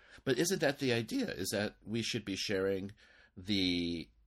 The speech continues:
our expertise of things that were not taught to us, that we should then incorporate that into a classroom, whether it's micro lessons or, you know, simulated lessons that the students are doing,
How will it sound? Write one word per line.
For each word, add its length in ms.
our 180
expertise 760
of 100
things 320
that 140
were 140
not 180
taught 280
to 120
us, 200
that 160
we 120
should 280
then 240
incorporate 680
that 220
into 260
a 60
classroom, 560
whether 280
it's 200
micro 400
lessons 500
or, 380
you 100
know, 100
simulated 640
lessons 320
that 140
the 80
students 400
are 40
doing, 300